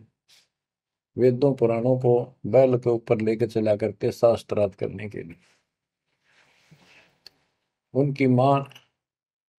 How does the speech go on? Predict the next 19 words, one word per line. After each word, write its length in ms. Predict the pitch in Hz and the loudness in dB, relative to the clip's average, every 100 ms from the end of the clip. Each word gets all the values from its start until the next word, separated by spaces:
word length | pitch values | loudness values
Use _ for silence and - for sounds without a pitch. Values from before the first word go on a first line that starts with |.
| _ _ _ _ | _ _ _ _
से 180 | - 131 | 4 6
उसने 360 | 127 131 135 | 6 2 0
कहा 220 | 131 123 | 2 2
कि 120 | 127 131 | 4 2
"माँ, 240 | 120 131 | 2 2
मेरा 300 | 127 123 117 | 4 4 2
सर्वजीत 680 | 113 - 127 123 117 127 123 | 0 2 4 2 2 -2 -2
नाम 300 | 123 120 110 | -4 -2 -4
रख 140 | 101 | -8
दे, 140 | 101 117 | -4 -2
मैंने 200 | 123 117 | -2 -4
सबको 420 | - 131 123 104 | -2 -4 -2 -4
हरा 160 | 101 95 | -2 -6
दिया 360 | 90 110 107 _ | -6 -8 -10 _
शास्त्र 420 | - 104 101 - - | -4 -2 -2 -8 -20
में।" 140 | - 92 _ _ _ _ _ _ _ _ | -18 -20 _ _ _ _ _ _ _ _
उनकी 260 | 131 131 139 | -4 0 2
माता 380 | 127 123 127 127 | 2 2 2 2
जी 200 | 135 | 2